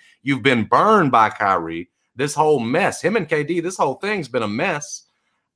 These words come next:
I don't see how you're gonna, you're, you, just because you, you, you feel like you've been done wrong by him, you're gonna take a situation where you're not willing to take first rounders, right, in the future, other,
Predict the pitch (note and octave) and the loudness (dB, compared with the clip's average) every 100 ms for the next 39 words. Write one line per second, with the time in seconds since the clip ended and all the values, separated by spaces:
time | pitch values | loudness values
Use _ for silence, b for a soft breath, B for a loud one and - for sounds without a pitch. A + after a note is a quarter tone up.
0 | - D3+ F#3+ F3 - G3 F#3 C#3+ C#3+ C3+ | 0 2 4 2 0 -2 2 4 6 6
1 | B2+ A#2 - _ _ _ _ _ _ _ | 4 0 -10 _ _ _ _ _ _ _
2 | _ _ _ _ _ _ B2 C3+ D3+ C#3 | _ _ _ _ _ _ -6 0 2 0
3 | A2+ C3 C3+ A#2+ A#2+ F#2+ - _ _ _ | -2 -6 -6 -10 -16 -16 -20 _ _ _
4 | A2+ E3 E3 D#3 D#3+ D3+ A#2 C#3 C#3 A#2 | -2 -2 0 2 4 2 0 -4 -4 -4
5 | B2+ B2+ A#2+ B2 A#2+ D#3 C#3+ - C3 C3+ | -4 -4 -6 -8 -4 0 0 -2 -4 -4
6 | B2 D3+ C#3 C#3 D#3+ D3+ B2+ A#2+ B2 B2 | 0 0 0 0 0 0 0 0 -2 -4
7 | A#2 A#2+ A2 C#3 - C3+ B2 A#2+ B2 A#2 | -4 -4 -4 -6 -6 -8 -6 -4 -4 -4
8 | A2+ A2+ A2 A2 A2+ C#3 - A#2 C3+ A#2+ | -4 -2 0 0 2 2 0 -2 0 0
9 | G#2+ - _ - A2 C3+ A#2 - B2+ A2+ | -2 -8 _ -10 -2 0 0 0 0 0
10 | A2 B2+ C#3+ G#2+ G2 G2 - - _ _ | -2 0 0 -2 -4 -6 -10 -18 _ _
11 | _ - A2+ A#2+ A#2 C3+ D#3 C3 A2+ B2+ | _ -2 2 2 0 -2 -2 -2 0 0
12 | B2 | 0